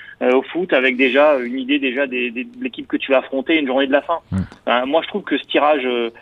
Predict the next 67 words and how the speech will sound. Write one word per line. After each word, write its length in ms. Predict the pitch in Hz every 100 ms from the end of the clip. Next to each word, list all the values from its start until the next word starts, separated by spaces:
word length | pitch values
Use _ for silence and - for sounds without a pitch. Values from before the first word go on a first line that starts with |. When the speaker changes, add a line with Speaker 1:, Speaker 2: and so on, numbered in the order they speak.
| - -
Speaker 1:
le 80 | 127
tirage 300 | - 131 120
au 80 | 135
sort, 260 | - 190
il 140 | 160 120
a, 100 | 117
il 140 | 123
a 40 |
une 120 | 123 123
donnée 300 | 131 139 147
qui 100 | 120
est 40 |
importante, 480 | 117 135 127 175 170
qui 80 | -
permet 260 | 113 113 -
aussi 240 | 117 -
de 100 | 120
donner 300 | 113 117 123
une 100 | 127 117
certaine, 280 | 117 - 120
un 80 | 113
petit 200 | - -
peu, 240 | 127 117
euh, 40 | 104 101 95 _
Speaker 2:
Incertitude. 440 | - 117 120 110 113
Speaker 1:
une 40 |
certaine, 280 | 117 131 120
euh, 180 | 110 104 - - -
fraîcheur 460 | - 123 - 175 175
et 60 |
incertitude, 600 | 123 117 135 - 120 170
notamment 400 | 143 123 120 127
sur 180 | 127 -
les 120 | 117
adversaires 320 | 117 117 117 -
que 60 |
tu 60 | 175
vas 60 | 160
affronter. 340 | - - 127
Après, 240 | 131 -
voilà, 220 | 120 107 92
bon, 120 | 92 95 - - -
c'est, 120 | 139 -
c'est 80 | 156
mon 160 | 147 147
avis, 320 | 135 143 143
euh, 120 | 117
là-dessus. 360 | 120 120 165 202 - - - -
Mais 60 | 127
le 60 | 135
moins 120 | 160
qu'on 140 | 156
puisse 160 | 147 156
dire, 100 | 196 185
c'est 80 |
que, 260 | 143 151 135
en 80 | 143
tout 100 | 131
cas, 140 | 143 180
le 100 | 156
contrat 440 | 156 151 - 165
a 40 |
été 180 | 156 -
rempli 360 | 135 131 143 165
pour 160 | 147
les 80 | 135
Clermontois. 600 | 131 123 113 127 139 165